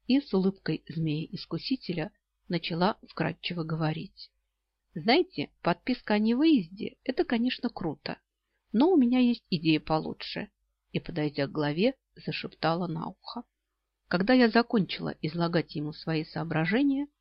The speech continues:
он расхохотался и, обнимая меня за плечи, сказал: "Ну, ты и правда стерва. Такое могло прийти только в твою повернутую на всю голову.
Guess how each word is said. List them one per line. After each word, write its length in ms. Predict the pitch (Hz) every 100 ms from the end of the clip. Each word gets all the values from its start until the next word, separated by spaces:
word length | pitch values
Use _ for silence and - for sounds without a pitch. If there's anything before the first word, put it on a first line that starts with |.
| _ _ 254
он 140 | 320 -
расхохотался 1080 | 277 - - - 247 - 175 180 - 180 - _ _ _
и, 80 | -
обнимая 520 | 165 160 160 156 147
меня 240 | 151 147 147
за 140 | 156
плечи, 360 | 147 185 220 -
сказал: 580 | - 170 160 151 175 233 _ _ _ _ _ -
"Ну, 380 | 160 165 180 -
ты 160 | 175 180
и 60 |
правда 420 | - 143 139 156
стерва. 640 | 139 - 135 131 170 147 - _ _ _ _ -
Такое 500 | 151 - 240 240 -
могло 340 | 160 165 165
прийти 360 | 160 160 - 156
только 400 | - 151 196 254
в 60 | -
твою 340 | 233 226 233
повернутую 800 | - 160 147 139 160 165 - 180
на 140 | 156
всю 260 | 143 - 135
голову. 600 | 160 90 73 - -